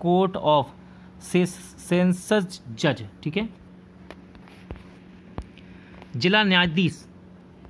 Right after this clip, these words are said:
जिला न्यायाधीश किसके नियंत्रण में है? तो जिला न्यायाधीश उच्च न्यायालय के नियंत्रण में होता है। संविधान की व्याख्या कौन करता है? तो न्यायतंत्र संविधान की व्याख्या करता है, ठीक है। भारत के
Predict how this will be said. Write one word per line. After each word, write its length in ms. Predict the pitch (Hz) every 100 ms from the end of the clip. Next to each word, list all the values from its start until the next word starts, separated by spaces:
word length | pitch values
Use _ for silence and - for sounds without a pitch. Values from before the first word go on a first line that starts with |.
| - -
जिला 220 | 165 185
न्यायाधीश 560 | 180 156 151 190 - - 185
किसके 300 | 180 - 185
नियंत्रण 420 | 175 156 160 143
में 120 | 120
है? 100 | 110
तो 140 | 131
जिला 280 | 120 147 160
न्यायाधीश 500 | 160 147 139 185 185 175
उच्च 180 | 170
न्यायालय 260 | 151 147 160
के 120 | 170
नियंत्रण 500 | 170 143 143 135 143
में 100 | 156
होता 260 | 151 110 101
है। 160 | 92 - - - - - - - - - - - - - - - -
संविधान 480 | - 190 214 247 254
की 120 | 220
व्याख्या 380 | 165 165 185 180
कौन 180 | 135
करता 260 | 117 107 113
है? 160 | 104 113 -
तो 60 |
न्यायतंत्र 840 | 135 117 147 196 196 196 180 175 196 - -
संविधान 480 | 160 151 131 147 180
की 140 | 175 147
व्याख्या 380 | 131 120 143
करता 260 | 139 98 110
है, 140 | -
ठीक 180 | 104 135
है। 280 | 202 - - - - - - - - - - -
भारत 600 | 120 101 123 156 190 185 -
के 280 | 190 165